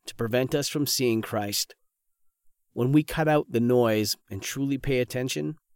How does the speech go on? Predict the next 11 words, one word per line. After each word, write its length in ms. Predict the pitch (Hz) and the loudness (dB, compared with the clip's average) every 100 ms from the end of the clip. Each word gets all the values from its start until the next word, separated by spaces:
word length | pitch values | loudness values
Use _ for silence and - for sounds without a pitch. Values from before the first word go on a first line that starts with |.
| _ _ _ - | _ _ _ -8
we 120 | 120 | -2
can 200 | - 160 | 2 4
recognize 600 | 139 139 110 110 104 101 | 4 0 -2 -2 0 -2
that 140 | 101 95 | -6 -2
God 280 | 113 123 | 0 0
provides 580 | 120 127 127 120 107 104 - - | -2 -4 0 0 0 -8 -10 0
all 240 | 104 107 | 4 4
we 140 | 110 117 | 4 2
need. 460 | 113 101 85 92 _ _ _ _ _ _ _ _ _ _ _ _ _ _ _ _ _ _ _ _ _ _ _ _ _ _ _ _ _ _ | 2 0 -4 -12 _ _ _ _ _ _ _ _ _ _ _ _ _ _ _ _ _ _ _ _ _ _ _ _ _ _ _ _ _ _
Today's 380 | - 123 123 120 | 0 4 6 4
prayer 480 | - 135 117 107 | 2 6 6 4